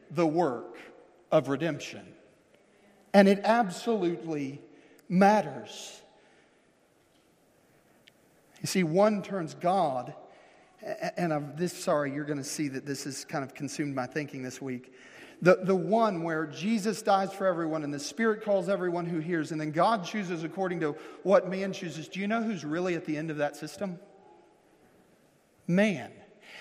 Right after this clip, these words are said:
And it also puts God on a continuum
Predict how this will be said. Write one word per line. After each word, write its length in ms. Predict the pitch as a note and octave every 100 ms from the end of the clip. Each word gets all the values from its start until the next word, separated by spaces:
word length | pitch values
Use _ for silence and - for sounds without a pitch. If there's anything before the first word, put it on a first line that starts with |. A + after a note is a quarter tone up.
| - -
And 140 | G3
it 120 | G3 G3
also 420 | G#3 A#3+ - A#3+
puts 320 | A#3+ G3+ E3+
God 400 | D3+ G3 G#3+ F3+
on 200 | F3+ E3+
a 60 | E3+
continuum 920 | - E3 D3+ A#3 A#3+ A3 D3+ C#3